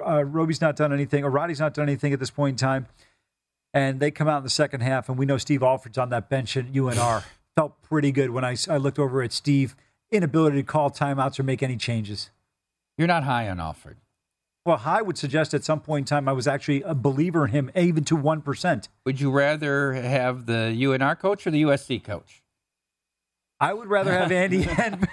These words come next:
Speaker 1: Oh, my God, that's a great question. I'm going with Andy Enfield because at least he's proven himself to get to the Elite Eight, uh, and his teams will defend.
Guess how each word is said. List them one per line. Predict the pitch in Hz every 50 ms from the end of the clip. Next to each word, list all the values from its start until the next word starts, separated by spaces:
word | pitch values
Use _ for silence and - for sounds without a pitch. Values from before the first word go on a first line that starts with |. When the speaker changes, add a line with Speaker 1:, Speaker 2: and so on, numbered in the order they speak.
| -
Speaker 1:
Oh, | 240 233 190 170 156
my | 160 165 160
God, | - - 196 185 180
that's | 180 180 180 -
a | 170
great | 143 143 175 180 175 160
question. | - - 175 - 170 - - 147 - - - - -
I'm | 196 190
going | 170 262 302 330
with | 311 - 277
Andy | 269 269 247 240 220 226
Enfield | 226 233 202 - 190 170 156 147
because | 175 165 - 185 165 190
at | 190
least | 226 262 220
he's | - 220
proven | 156 - - 277 285 -
himself | 214 190 156 208 208 151 156
to | 151 180
get | 170 208 202 -
to | -
the | 196 190
Elite | 180 175 170 185 196 180 170
Eight, | 196 202 185 151 151 - _ _ _ _ _ _ -
uh, | 180 185 220
and | 226 208 180
his | 180 196 -
teams | - - 240 247 214 175
will | 196 180
defend. | 151 156 - 254 240 185 139 104